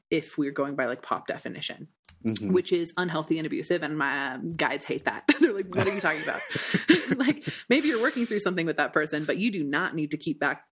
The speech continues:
Speaker 1: coming back to a situation that is unhealthy for you purely because you believe this person is your other half
Speaker 2: Mm.
Speaker 1: of your soul, essentially.
Speaker 2: Mm-hmm. Mm-hmm.
Speaker 1: Um, which is,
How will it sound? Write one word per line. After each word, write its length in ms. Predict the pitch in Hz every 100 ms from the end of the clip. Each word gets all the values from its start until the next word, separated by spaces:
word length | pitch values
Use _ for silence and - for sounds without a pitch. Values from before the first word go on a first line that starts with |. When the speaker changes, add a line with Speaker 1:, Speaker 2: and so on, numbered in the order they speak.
| -
Speaker 1:
coming 240 | 170 160
back 220 | 143 135
to 80 | -
a 40 |
situation 520 | 156 151 143 151 147 147
that 100 | 131
is 100 | 117
unhealthy 480 | 156 147 143 147 143
for 160 | -
you 180 | 143 139
purely 300 | 139 - 147
because 280 | 147 147 139
you 80 | 139
believe 280 | 147 151 143
this 160 | 143
person 400 | - 147 160 135
is 180 | 139 143
your 220 | 147 135 -
other 200 | 151 135
half 220 | 101 -
Speaker 2:
Mm. 60 | 85
Speaker 1:
of 100 | -
your 80 | 139
soul, 400 | - 139 - - -
essentially. 540 | 175 143 123 117 110
Speaker 2:
Mm-hmm. 460 | 98 113 - - 113
Mm-hmm. 140 | 110
Speaker 1:
Um, 420 | 190 165 151 156 -
which 260 | 185 180 175
is, 300 | 165 151